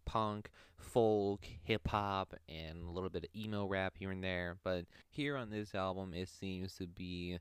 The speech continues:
a little bit chaotic in some tracks, going off to, like, songs like Mario and Link or the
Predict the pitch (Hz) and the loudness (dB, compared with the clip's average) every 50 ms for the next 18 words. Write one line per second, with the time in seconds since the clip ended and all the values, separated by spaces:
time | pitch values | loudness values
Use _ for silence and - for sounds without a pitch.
0 | - - - - - - - 156 160 170 160 160 151 139 135 135 135 147 143 139 | -6 -10 -16 -18 -8 -4 -2 0 0 2 2 2 0 -2 -6 -4 0 2 2 2
1 | 131 131 - - 143 135 131 123 120 123 123 123 123 120 - 123 120 117 117 - | 2 -2 -4 -4 -4 -2 0 0 0 0 0 -2 -4 -6 -6 -6 -6 -6 -6 -4
2 | - 120 117 117 113 - - 117 113 113 110 - - - - 104 104 101 98 95 | -2 -2 -2 -2 -4 -4 -2 -2 0 -2 -2 -4 -6 -4 -2 -2 0 0 0 0
3 | 95 95 95 92 - - - 82 82 85 80 78 80 - - - 101 95 92 92 | 0 0 0 -2 -4 -8 -8 -6 -4 -4 -4 -4 -6 -8 -4 0 2 2 4 2
4 | 90 90 - - 87 80 78 76 85 85 90 90 90 92 92 90 87 90 85 82 | 0 -2 -2 0 0 0 0 -2 -4 -4 0 2 2 4 2 2 0 -2 -2 -4
5 | 85 87 90 92 98 104 101 98 95 95 95 92 - 80 90 85 78 78 78 80 | -6 -8 -8 -6 -4 -4 -2 -2 -2 -4 -6 -6 -4 -2 -2 0 0 -2 -4 -4
6 | 80 80 78 76 73 | -4 -4 -4 -4 -6